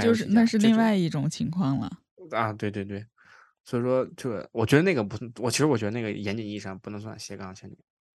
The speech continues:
Speaker 1: 啊，那我，嗯，大家说王思聪也是斜杠青年，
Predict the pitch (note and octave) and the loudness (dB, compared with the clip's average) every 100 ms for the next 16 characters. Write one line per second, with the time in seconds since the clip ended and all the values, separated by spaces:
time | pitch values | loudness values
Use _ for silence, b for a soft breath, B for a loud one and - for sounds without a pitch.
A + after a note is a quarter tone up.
0 | _ - F#3+ F#3 G#3+ G3+ - G#3 A3+ G#3+ | _ -4 -2 2 2 2 0 2 2 2
1 | A3 A3+ G3 D#3+ G3 G3+ - G#3 G#3 D#3 | 2 2 0 0 0 -2 0 0 2 2
2 | E3+ D#3+ D3+ E3 D#3+ - - D#3+ F3+ | 0 0 0 0 0 -2 -2 2 0